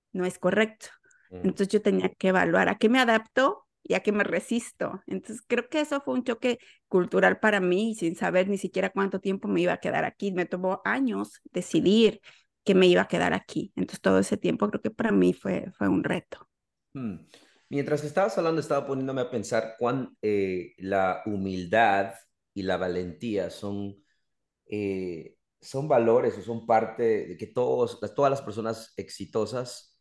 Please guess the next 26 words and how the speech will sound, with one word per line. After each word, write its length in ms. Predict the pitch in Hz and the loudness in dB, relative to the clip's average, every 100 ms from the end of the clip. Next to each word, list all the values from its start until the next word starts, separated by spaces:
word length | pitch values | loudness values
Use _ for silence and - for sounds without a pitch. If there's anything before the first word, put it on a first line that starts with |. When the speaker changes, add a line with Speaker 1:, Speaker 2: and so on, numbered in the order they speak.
| _ | _
Speaker 2:
deben 580 | 101 98 113 120 113 90 | -18 0 4 4 2 -4
tener. 360 | 90 82 78 - | -6 -8 -10 -8
Y, 500 | 98 95 92 82 78 _ _ | -6 -6 -8 -10 -16 _ _
y 160 | 101 101 | -8 -4
lo 100 | 98 | 0
acabo 280 | 117 120 | 2 4
de 100 | 120 | 2
pensar 360 | 113 107 - 117 | 0 -6 -4 -4
en 80 | 120 | -4
el 60 | |
sentido 300 | 98 95 110 | -8 -6 -2
de 40 | 104 | 0
la 80 | 98 | 0
humildad. 500 | 98 101 98 110 113 | 0 -2 0 -2 -2
¿Por 180 | 98 | -8
qué? 340 | - 98 80 - _ _ _ _ _ _ | -4 -4 -4 -12 _ _ _ _ _ _
Porque 280 | - 110 123 | -2 0 2
la 120 | 117 | 4
humildad 580 | 120 123 127 123 151 160 - _ | 4 2 0 2 4 2 -4 _
es 160 | 151 117 | -2 0
donde 160 | 117 | -2
sea 200 | 113 147 | 0 -2
que 100 | - | -2
tú 140 | - 135 | -6 -6
estés, 420 | 127 135 127 - | -4 -6 -6 -6
entender 800 | 110 101 95 104 107 117 120 120 | -4 -4 0 0 2 2 0 -4